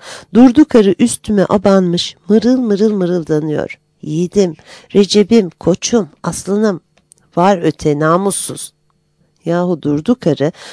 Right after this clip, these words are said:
yorgunluğuma getirip gece koynuma girmemiş mi? Belime dolandı ki parmakları mengene demiri olmuş, sökmenin olası yok. Yahu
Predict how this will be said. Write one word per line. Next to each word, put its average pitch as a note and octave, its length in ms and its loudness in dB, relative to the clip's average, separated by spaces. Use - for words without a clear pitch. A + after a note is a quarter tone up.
yorgunluğuma A#3+ 680 4
getirip G3 540 -4
gece G3+ 260 0
koynuma G#3+ 460 4
girmemiş G3+ 640 0
mi? C#3 80 -6
Belime C4 440 4
dolandı B3+ 500 4
ki C#4+ 260 -4
parmakları A#3+ 680 0
mengene G#3 540 0
demiri D#3+ 300 0
olmuş, G3+ 460 0
sökmenin A#3 540 -2
olası G3 380 -2
yok. - 300 -4
Yahu A#3 440 2